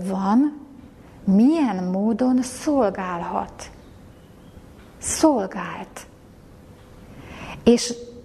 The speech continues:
nem volt egyoldalú az ő jelensége. Nem azt mondták rá, hogy igen, azért ő nagyon-nagyon ügyes a, a tevékenységekben, a szervezésben, átláthatóak a dolgai, vagy ha vesszük a, a fáraó második,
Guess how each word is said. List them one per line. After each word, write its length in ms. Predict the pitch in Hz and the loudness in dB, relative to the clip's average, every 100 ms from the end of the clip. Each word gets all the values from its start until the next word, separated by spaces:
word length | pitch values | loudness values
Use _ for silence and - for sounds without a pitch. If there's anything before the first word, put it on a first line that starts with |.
| - - - - - | -20 -20 -20 -20 2
nem 360 | 226 277 349 | 4 4 2
volt 260 | 233 196 190 | 0 0 -2
egyoldalú 840 | - 196 196 190 185 185 185 190 | -2 -2 0 0 0 -2 -2 -2
az 160 | 185 180 | -2 -2
ő 100 | 180 | -2
jelensége. 640 | 180 175 185 190 - 202 | -4 -4 -4 -2 0 2
Nem 160 | 220 320 | 4 4
azt 180 | 285 - | 2 0
mondták 340 | 208 214 196 | -4 -2 -4
rá, 100 | 220 | -2
hogy 200 | 202 202 - | 0 -2 0
igen, 320 | 302 254 208 | 2 2 2
azért 300 | 196 190 190 | 0 0 2
ő 100 | 202 | 4
nagyon-nagyon 680 | 233 330 240 196 185 185 185 | 6 4 2 -2 -4 -4 -4
ügyes 480 | 180 202 196 - - | -6 -6 -8 -10 -10
a, 60 | - | -4
a 420 | - - 202 202 - - - - | -2 -2 -2 -4 -6 -12 -14 -4
tevékenységekben, 1200 | - 202 185 180 185 185 - 196 196 196 - 208 - - - - - - - | -2 0 0 -2 -6 -6 -6 -4 -4 -4 -6 -6 -8 -12 -14 -12 -12 -14 -4
a 60 | |
szervezésben, 1200 | - - 240 208 202 190 185 185 180 - 185 185 196 - - - - - - - - | -4 0 0 2 0 -2 -2 -4 -6 -6 -4 -2 -4 -6 -20 -18 -18 -18 -20 -6 0
átláthatóak 1040 | 226 214 214 208 - - - 202 180 - | 0 0 0 0 0 -4 -2 -2 -2 -2
a 40 | |
dolgai, 480 | 185 180 185 196 202 | 0 0 2 2 2
vagy 220 | 214 220 | 2 0
ha 120 | - | 0
vesszük 420 | 226 240 240 208 202 | 2 0 0 -2 -2
a, 300 | - 190 185 | -2 -4 -4
a 60 | |
fáraó 520 | 180 214 220 202 196 | -4 0 2 2 2
második, 640 | 190 202 196 - 190 196 | 0 0 -2 -4 -4 -6